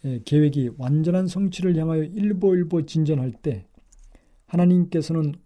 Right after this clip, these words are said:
온 우주의 동조와 시인을 받으시며 반역자들을 최종적으로 멸망시킬 때에도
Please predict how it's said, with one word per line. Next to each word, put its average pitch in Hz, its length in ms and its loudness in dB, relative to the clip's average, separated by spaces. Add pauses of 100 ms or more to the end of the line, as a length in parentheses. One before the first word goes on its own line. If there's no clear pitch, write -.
온 196 500 2
우주의 185 480 0
동조와 160 540 2
시인을 202 640 -2 (380)
받으시며 120 600 -6 (760)
반역자들을 165 760 0
최종적으로 202 640 -2
멸망시킬 170 800 0
때에도 123 460 -6